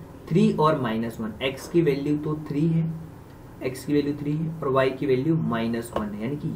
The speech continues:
ये वाला जो point है वो होने वाला है कंप्लीट। अब ये जो चीज़ें आप देख पा रहे हो, ये जो चीज़ आप देख पा रहे हो ना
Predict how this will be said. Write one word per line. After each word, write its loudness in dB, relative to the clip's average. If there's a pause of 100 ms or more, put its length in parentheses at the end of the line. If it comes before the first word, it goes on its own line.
(160)
ये 10
वाला 6
जो 0
point -4
है -6 (720)
वो 4
होने 0
वाला 0
है -2
कंप्लीट। -10
अब 4
ये 8
जो 6
चीज़ें 2
आप 8
देख 0
पा 4
रहे 2
हो, 0
ये 2
जो 6
चीज़ 2
आप 2
देख 2
पा 0
रहे -2
हो -4
ना -6